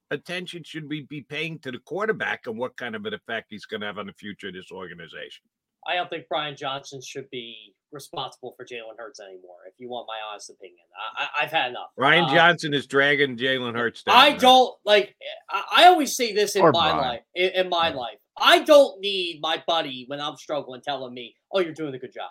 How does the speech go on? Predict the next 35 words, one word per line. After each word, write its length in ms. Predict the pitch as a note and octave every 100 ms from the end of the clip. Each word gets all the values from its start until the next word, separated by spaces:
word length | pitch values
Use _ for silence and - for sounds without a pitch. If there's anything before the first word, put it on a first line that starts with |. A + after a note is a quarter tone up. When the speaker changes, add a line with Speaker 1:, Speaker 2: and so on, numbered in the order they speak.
| -
Speaker 2:
You're 100 | D3+
doing 240 | D#3 C#3 B2
this. 220 | - -
You're 100 | C#3+
doing 220 | D3 B2+
that." 160 | A2+ - _ _ _ - -
I 80 | A3+
don't 140 | D#4
know 160 | C#4+ C4+
if 40 |
Brian 240 | - A#3+ A#3
Johnson's 360 | A#3 A#3 F#3+
telling 200 | F#3 A3+
them 120 | A#3+ A#3
that, 260 | A#3 A3 A3
but 320 | G3 F3 C#3 _ _ _ _
it 100 | A3
seems 220 | G#3 E4
like 140 | D4+ C4+
Jalen 280 | B3+ B3 G#3
Hurts 260 | E3+ F3+
needs 180 | A3 F3+
his 180 | G3 F3
buddy, 320 | - G3 F#3+
his 180 | E3 D#3
companion 540 | F3 D3+ E3+ E3+ D#3
around 380 | C3+ C3+ C3 B2 -
to 280 | C#3+ C3 - _ _ _ _ _ _ _ D3
kinda 240 | G#3+ G#3 F3+
help 260 | F#3 F#3
him 80 | D#3
get 180 | E3+ E3
through 140 | E3+
some 180 | D3+ B2
things. 380 | - F#2 _